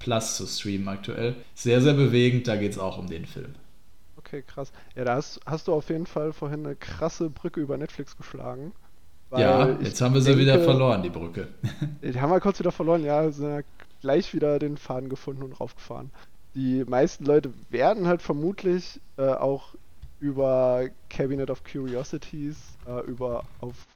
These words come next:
Speaker 2: Panos Cosmatos gestoßen sein, schätze ich mal, weil die Filme, die er danach noch gemacht hat, äh, über die wir dann auch noch reden werden, Mandy
Speaker 1: Davor.
Speaker 2: und The Black Rainbow. Bitte?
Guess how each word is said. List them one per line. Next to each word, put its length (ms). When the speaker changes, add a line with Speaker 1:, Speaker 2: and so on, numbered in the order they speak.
Speaker 2:
Panos 300
Cosmatos 480
gestoßen 500
sein, 360
schätze 300
ich 140
mal, 300
weil 220
die 100
Filme, 360
die 140
er 100
danach 320
noch 180
gemacht 400
hat, 380
äh, 260
über 200
die 160
wir 140
dann 200
auch 260
noch 220
reden 280
werden, 520
Mandy 260
Speaker 1:
Davor. 440
Speaker 2:
und 60
The 120
Black 120
Rainbow. 420
Bitte? 180